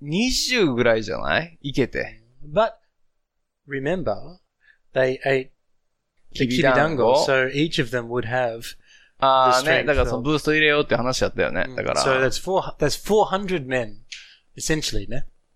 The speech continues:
Speaker 2: 力で言うとね。
Speaker 1: フォーハンドレッド menですね。だから一人、
Speaker 2: うん。
Speaker 1: まあ、百人力だから。
Speaker 2: うん。
Speaker 1: じゃあまあ、五十匹ぐらいにしとく？
Speaker 2: OK。
Speaker 1: ね。
Speaker 2: OK。
Speaker 1: 五十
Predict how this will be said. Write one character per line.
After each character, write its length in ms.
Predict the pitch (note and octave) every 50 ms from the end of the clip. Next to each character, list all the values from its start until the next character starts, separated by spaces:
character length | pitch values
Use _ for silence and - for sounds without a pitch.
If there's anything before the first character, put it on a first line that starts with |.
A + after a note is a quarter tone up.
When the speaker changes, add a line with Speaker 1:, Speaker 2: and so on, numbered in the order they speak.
| _ _
Speaker 2:
力 320 | - - - C#3+ C3+ B2+
で 100 | A2+ G#2+
言 100 | G2+ G#2+
う 40 | -
と 100 | - -
ね。 200 | G#2 B2 D3+ - - - _ _ _ _ _ _ _ _ -
Speaker 1:
フ 60 | C3
ォ 160 | C3 C3+ C3
ー 20 |
ハ 100 | C3 C3+
ン 100 | C3 C3+
ド 100 | C3+ C3+
レ 80 | C3+ C3+
ッ 60 | B2+ -
ド 100 | - C#3+
men 240 | C3+ C#3 C#3 C3+ B2+
で 80 | A2+
す 120 | A2+ - A#2
ね。 200 | A2+ A#2 B2 B2+
だ 100 | A#2+ A#2
か 100 | A2 A2
ら 60 | G#2+ G#2+
一 200 | - - - C3+
人、 180 | A2+ A2+ B2 -
Speaker 2:
う 40 | C3+
ん。 40 |
Speaker 1:
ま 60 | B2+ -
あ、 20 |
百 260 | C#3 C#3 - - D#3
人 280 | D3+ D3+ D3 C#3+ C#3+ C#3
力 220 | C3+ C3 C3 C3
だ 120 | G#2 D2+ -
か 120 | - -
ら。 320 | - - - C#2 - G#2+ A2
Speaker 2:
う 20 |
ん。 220 | G#2+ G#2 G2+ F#2+ F#2+ F#2+ _ _ _ _ _ _ _ _ _ _ _ _ _ _
Speaker 1:
じ 100 | - F#2
ゃ 40 | G2+
あ 40 | G2+
ま 520 | A2+ A2+ A#2 A2+ G#2+ G#2 G2+ G2 F#2 F#2+ G2+
あ、 20 | G#2+
五 160 | - B2+ B2
十 180 | A2+ C3 C#3+ C3+ - -
匹 180 | - D#3 D#3+ D#3+
ぐ 80 | E3
ら 100 | D#3+ D3
い 40 | A#2
に 80 | A2+ -
し 40 |
と 140 | - C#3+ C#3
く？ 160 | - - F3 - - - - - -
Speaker 2:
OK。 140 | B2 A#2 - - - - - _ _ _ _ _ _ _ _ _ _ _ _
Speaker 1:
ね。 280 | C3+ C#3+ D#3+ F3 - - - _ _ _ _ -
Speaker 2:
OK。 140 | A#2+ A#2 - - - - - _ _ _ _ -
Speaker 1:
五 240 | - A#2+ A#2 B2 D3
十 200 | D3+ F3 F#3